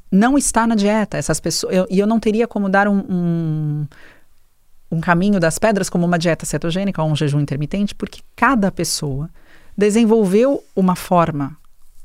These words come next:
de comer transtornada por uma razão específica. Então, quais foram os gatilhos? A gente tem que trabalhar nesses gatilhos. O que a gente pode colocar na sua vida que pode transformar esses gatilhos em motivações pra que isso não ocorra? Que tipo de alimentos você gosta?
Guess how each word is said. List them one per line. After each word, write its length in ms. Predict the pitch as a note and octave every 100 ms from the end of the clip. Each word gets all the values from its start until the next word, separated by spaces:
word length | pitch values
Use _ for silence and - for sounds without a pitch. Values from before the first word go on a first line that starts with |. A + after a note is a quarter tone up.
| -
de 80 | D3
comer 380 | - F3 D#3 C#3
transtornada 680 | D3+ D3 - D3+ D3 D#3
por 140 | F3+ -
uma 160 | F#3+
razão 300 | F3+ F3 F#3+
específica. 640 | F#3+ - G#3 B3 A3+ - - - -
Então, 200 | - E3
quais 280 | - A#3+ -
foram 200 | A3+ A3
os 100 | F#3+
gatilhos? 540 | G3 - G#3 G3 C#3
A 40 |
gente 200 | C#3 D3+
tem 100 | -
que 60 | E3
trabalhar 280 | E3+ E3+ F#3
nesses 360 | F3+ A3+ A3
gatilhos. 580 | F3+ E3 - C#3 C#3 - - - - -
O 100 | E3+
que 300 | - A3+ C4+
a 40 |
gente 240 | A3+ F#3 -
pode 280 | - E3+ E3
colocar 480 | E3+ D#3+ - F#3
na 100 | F3+
sua 180 | D#3+ D#3+
vida 300 | C#3+ D#3 E3
que 140 | F#3 G3+
pode 440 | - E3 D#3 D#3+
transformar 680 | - F#3 F#3+ - F3+ F#3 A#3
esses 260 | A#3 G3
gatilhos 540 | F3 F3+ - E3 E3+ F#3
em 80 | F#3
motivações 640 | F3 - F3 F3 - A#3
pra 140 | - A3
que 120 | A3
isso 160 | G#3
não 140 | G#3 G#3+
ocorra? 480 | G#3+ A3 A3 D3 D3 - - - - -
Que 100 | -
tipo 300 | G3+ C4+ C4
de 80 | G3+
alimentos 460 | G3 F#3 G3+ G#3 -
você 200 | G3 F#3
gosta? 400 | F3 E3+ -